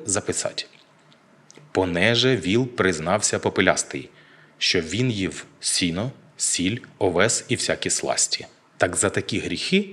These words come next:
його четвертувать, і м'ясо розідрать суддям на рівні часті.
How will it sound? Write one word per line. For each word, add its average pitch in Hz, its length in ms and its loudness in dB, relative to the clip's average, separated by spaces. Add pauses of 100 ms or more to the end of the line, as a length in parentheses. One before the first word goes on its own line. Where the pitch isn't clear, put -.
(180)
його 107 300 2
четвертувать, 104 920 0 (440)
і 202 80 8
м'ясо 175 480 4 (240)
розідрать 82 640 0 (100)
суддям 113 440 2
на 85 100 0
рівні 98 240 -2
часті. - 460 -4